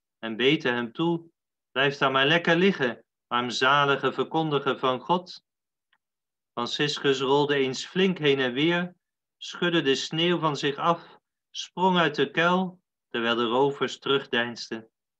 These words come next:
en begon in opperbeste stemming de lof van de Schepper aller dingen te verkondigen. Nou, dit is toch wel redelijk dwaas.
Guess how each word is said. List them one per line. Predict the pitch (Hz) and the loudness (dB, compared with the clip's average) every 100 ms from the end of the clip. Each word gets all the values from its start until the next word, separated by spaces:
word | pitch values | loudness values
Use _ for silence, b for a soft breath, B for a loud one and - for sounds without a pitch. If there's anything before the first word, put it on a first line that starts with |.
| _ _ _ | _ _ _
en | 143 | -4
begon | 151 151 170 165 | 0 0 2 2
in | 151 139 - | 2 -2 -2
opperbeste | 190 196 185 170 165 - 139 | -2 2 2 2 0 0 -2
stemming | - - 160 165 156 156 b b _ | -2 0 0 2 0 -4 b b _
de | 123 | -2
lof | 123 156 180 - | 2 2 2 -2
van | 147 135 | -4 -2
de | 120 | -4
Schepper | - - 170 170 147 139 | -4 -2 -2 0 0 0
aller | - 120 120 107 | -2 -2 -2 0
dingen | 117 120 117 117 _ _ _ _ | 0 0 -2 -6 _ _ _ _
te | _ 117 110 | _ -6 -6
verkondigen. | - - 120 117 117 117 113 104 113 104 98 _ _ _ _ _ _ _ _ _ _ _ _ _ _ _ _ _ _ b b _ _ _ _ | -14 -6 -6 -4 -6 -6 -6 -8 -10 -12 -18 _ _ _ _ _ _ _ _ _ _ _ _ _ _ _ _ _ _ b b _ _ _ _
Nou, | 107 | -12
dit | 107 117 | -12 -8
is | 123 | -8
toch | - 120 | -6 -4
wel | 123 123 120 - _ _ | -2 -2 -4 -14 _ _
redelijk | - 120 135 160 156 147 127 | -8 -2 2 2 2 -2 -2
dwaas. | 117 123 139 160 - - | 0 2 2 -2 -8 -12